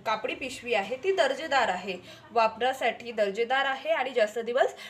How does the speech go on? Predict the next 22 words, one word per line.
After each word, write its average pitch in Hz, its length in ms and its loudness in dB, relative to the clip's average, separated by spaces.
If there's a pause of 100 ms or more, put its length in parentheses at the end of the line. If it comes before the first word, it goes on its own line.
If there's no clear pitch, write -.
(160)
टिकणारी 320 420 -4
सुद्धा 175 300 -6
आहे. 180 220 -4 (580)
"साखरे 294 380 0
भगिनी 294 400 -2
पिशवी 247 400 -10
दुकान", 196 280 -6 (180)
म्हणजे 277 340 2 (180)
त्या 277 100 0
दुकानाचं, 247 580 -6
कोणत्या 254 440 -4
भगिनींची 262 600 -6
दुकान 240 320 -2
आहे 226 240 -4 (140)
ते 254 120 -6
सुद्धा 240 360 -4 (320)
इथे 277 180 -10
मी 285 160 -10
लिहिलेलं 196 360 -2
आहे, 175 140 -4 (160)
"साखरी 220 340 -4
भगिनी 240 420 -6